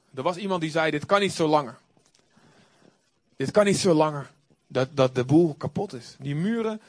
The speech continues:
ze hadden jarenlang geleefd met die kapotte muren. En niemand was er die er wat aan deed. Ergens dacht misschien iemand wel: van, "Dit is eigenlijk niet goed, die muren die kapot zijn."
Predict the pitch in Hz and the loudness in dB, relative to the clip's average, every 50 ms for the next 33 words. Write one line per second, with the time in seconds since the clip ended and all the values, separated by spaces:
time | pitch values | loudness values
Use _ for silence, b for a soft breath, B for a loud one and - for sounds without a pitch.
0 | b b b b b 147 156 180 185 180 185 220 233 247 247 233 220 214 226 220 | b b b b b 0 2 2 2 4 2 2 2 2 0 0 2 0 0 -2
1 | 196 - 190 190 202 208 202 196 175 170 160 - 160 - 185 180 175 165 165 175 | -2 -4 -4 -2 -2 -2 -2 -4 -4 -6 -4 -4 -4 -4 -4 -4 -2 -2 -2 -2
2 | 180 180 180 185 190 185 b b b b b b 131 139 175 208 208 202 190 160 | -2 -2 -2 -6 -8 -12 b b b b b b -6 -4 -2 0 2 2 2 2
3 | 180 185 170 - - 180 170 160 160 151 151 147 147 143 139 139 139 143 135 123 | 2 0 0 -2 -4 -6 -6 -4 -4 -2 0 0 2 0 0 -4 -4 -6 -6 -6
4 | 107 - _ _ _ _ _ _ _ 170 180 190 180 180 175 147 156 151 190 185 | -8 -14 _ _ _ _ _ _ _ 0 2 2 2 0 -2 -4 0 2 2 2
5 | - 175 165 - - 165 160 160 147 143 135 139 135 127 135 117 113 104 101 160 | 2 0 -8 -8 -6 -6 -6 -6 -6 -2 0 0 0 0 -2 -8 -8 -6 -6 -6
6 | 160 156 151 151 135 - 131 113 - 110 110 113 120 123 117 113 113 - - - | -6 -6 -6 -8 -6 -6 -6 -8 -8 -8 -10 -8 -8 -6 -6 -8 -10 -10 -10 -8
7 | 110 - - - 139 135 | -8 -8 -8 -10 -14 -16